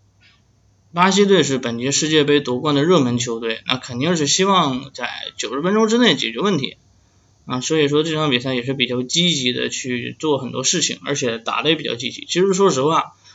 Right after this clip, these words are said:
上半场墨西哥防线就已经有很大问题了，奥乔亚已经封堵了好多次射，好多次的射门。其实问题不完全在于墨西哥这条整体后防线，更多的是在于后腰线的防守，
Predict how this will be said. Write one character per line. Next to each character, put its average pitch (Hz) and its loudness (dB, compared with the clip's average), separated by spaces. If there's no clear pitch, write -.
上 240 4
半 175 4
场 131 0
墨 147 0
西 147 -2
哥 156 2
防 139 0
线 156 0
就 139 0
已 127 -2
经 139 -2
有 139 0
很 120 -10
大 131 0
问 117 -6
题 - -18
了， - -20
奥 175 4
乔 151 2
亚 160 2
已 123 -2
经 135 -2
封 175 2
堵 135 0
了 131 0
好 120 -4
多 147 0
次 147 -2
射， 143 0
好 135 -2
多 208 8
次 185 -2
的 127 2
射 127 -2
门。 120 -8
其 196 0
实 202 4
问 226 6
题 135 0
不 139 -4
完 135 4
全 131 -2
在 139 -2
于 117 -2
墨 165 0
西 147 0
哥 156 2
这 151 0
条 135 0
整 131 -2
体 151 -4
后 127 -8
防 117 -8
线， 120 -4
更 185 4
多 160 2
的 151 0
是 143 0
在 139 -4
于 135 0
后 156 0
腰 147 0
线 143 -2
的 123 -4
防 113 -10
守， - -14